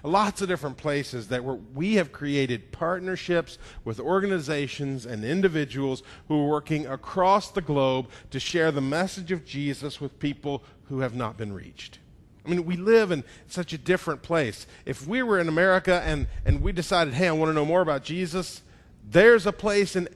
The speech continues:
every town to go and find out more. But in so many places throughout our world,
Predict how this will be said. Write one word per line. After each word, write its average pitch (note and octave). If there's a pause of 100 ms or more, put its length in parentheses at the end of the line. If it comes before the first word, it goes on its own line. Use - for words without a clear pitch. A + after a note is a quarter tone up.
(140)
every A#3
town G3+
to D3
go D#3 (480)
and A#2
find D3+
out C3+
more. A#2 (1120)
But C3
in C3+
so C#3
many F3+
places E3
throughout C#3+
our C3
world, C3